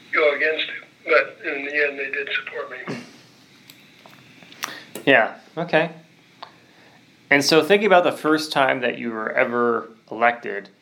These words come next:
Speaker 2: what was it like to walk into the State House your first day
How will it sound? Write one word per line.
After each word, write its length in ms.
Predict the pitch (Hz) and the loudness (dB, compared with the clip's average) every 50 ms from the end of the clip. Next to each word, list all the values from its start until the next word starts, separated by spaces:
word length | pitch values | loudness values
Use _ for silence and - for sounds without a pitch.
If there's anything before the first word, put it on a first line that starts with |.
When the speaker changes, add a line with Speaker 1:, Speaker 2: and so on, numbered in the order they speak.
| _ _ _ _ _ _ _ | _ _ _ _ _ _ _
Speaker 2:
what 160 | - 127 135 156 | 2 6 6 6
was 180 | 165 156 147 | 6 4 4
it 40 | 147 | 4
like 260 | 135 135 139 131 135 | 4 4 4 4 2
to 100 | - 131 | -6 -14
walk 400 | 113 110 117 123 127 123 - - | -10 -4 0 0 0 0 -2 -6
into 200 | 131 123 120 120 | -12 -14 -14 -14
the 120 | 110 110 107 | -14 -14 -14
State 320 | - - 151 151 151 147 | -10 -6 -4 -4 -4 -4
House 400 | - - 107 104 101 104 - - | -4 -6 -6 -6 -8 -10 -12 -14
your 120 | 117 113 | -14 -14
first 500 | 110 - - 127 123 120 117 - - - | -16 -16 -14 -12 -10 -10 -10 -10 -14 -12
day 500 | - 120 117 117 113 110 110 107 107 104 | -6 -4 -4 -4 -4 -4 -6 -8 -10 -12